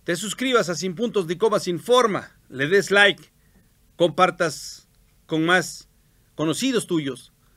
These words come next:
para seguir avanzando en este proyecto que tenemos. De todo corazón, te deseo que te la pases chingón.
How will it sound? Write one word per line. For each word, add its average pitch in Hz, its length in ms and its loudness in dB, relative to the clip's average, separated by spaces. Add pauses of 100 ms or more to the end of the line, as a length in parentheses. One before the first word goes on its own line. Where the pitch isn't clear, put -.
(140)
para 160 180 2
seguir 151 240 0
avanzando 156 480 0
en 147 80 -4
este 147 180 -6
proyecto 139 480 -4
que 127 80 -14
tenemos. 123 420 -10 (920)
De 147 120 -4
todo 233 220 4
corazón, 190 600 -2 (720)
te 160 100 -2
deseo 170 560 0 (420)
que 156 80 -2
te 151 140 -2
la 139 160 0
pases 147 280 -4
chingón. 101 440 -14